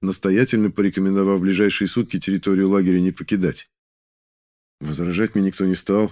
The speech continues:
но никакой гарантии, что эта рекомендация будет неукоснительно выполняться, естественно, нет.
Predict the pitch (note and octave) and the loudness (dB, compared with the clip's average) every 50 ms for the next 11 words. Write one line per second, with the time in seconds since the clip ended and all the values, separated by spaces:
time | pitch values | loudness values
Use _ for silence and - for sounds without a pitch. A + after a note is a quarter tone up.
0 | - _ - D#2+ F2 G2+ A2+ B2 B2+ A2+ A#2+ A#2 A2+ - B2 A2+ G2 G#2 G#2 G#2 | -6 _ -6 -4 -2 0 2 2 2 2 2 2 2 4 2 4 4 4 4 4
1 | A#2+ C3 A#2+ - A2+ G#2+ - - A2+ G#2 - G#2 G2+ G2 - G#2 G#2 G#2 G#2 G2+ | 2 2 2 0 -2 -2 -2 0 -2 0 0 0 -2 -2 0 -2 0 0 2 2
2 | A2 G2 - - G2+ F#2+ G#2 G2 - - G2+ F#2+ - G#2 F#2+ - - G#2+ F#2 - | 0 0 0 -2 -2 0 0 0 0 0 -2 0 0 -2 -2 -2 -2 -2 -2 -2
3 | G#2 G2+ G2+ G2 - G#2 G2+ G2+ A#2 B2 A2+ - G#2 F#2+ F#2 F#2 - - A#2+ A#2 | 0 0 0 0 0 0 0 0 0 0 -2 -2 -2 0 0 0 0 -2 -2 -2
4 | A#2 - G#2 F#2+ F#2+ F#2+ F#2+ G2 F2 D#2+ - - | -2 -2 -2 -2 0 0 0 0 0 -2 -4 -12